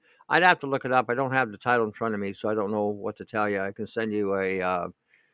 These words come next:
I think it's on a P D F. But there was one written back in the early nineteen hundreds, and they had all kinds of cures for cancer. The simplest cures were cream of tartar,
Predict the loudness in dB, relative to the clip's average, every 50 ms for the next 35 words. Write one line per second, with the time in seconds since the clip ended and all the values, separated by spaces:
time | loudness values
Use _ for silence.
0 | _ _ _ _ _ _ _ _ _ _ -6 -2 0 0 2 2 2 0 0 0
1 | -2 -6 -6 -4 0 2 2 4 4 2 0 -4 -10 -20 _ _ _ _ _ _
2 | _ _ _ _ _ _ -20 -4 2 4 6 8 8 8 10 10 8 6 6 4
3 | 4 6 6 6 4 4 2 4 6 6 6 6 4 0 -2 0 0 2 2 0
4 | 0 0 2 2 2 0 -2 -4 -6 -6 -4 0 2 2 4 4 4 2 2 2
5 | 0 -4 -4 -4 -2 0 0 2 2 2 2 4 4 4 6 6 6 4 2 0
6 | -2 -2 -2 -4 -8 -6 -4 -6 -4 -4 -6 -6 -4 -2 -2 -2 -2 -4 -4 -6
7 | -6 -6 -6 -6 -6 -4 -4 -6 -4 0 2 2 2 2 2 0 -4 -2 -4 -4
8 | -4 -4 -4 -4 -2 2 4 6 6 6 6 6 4 4 0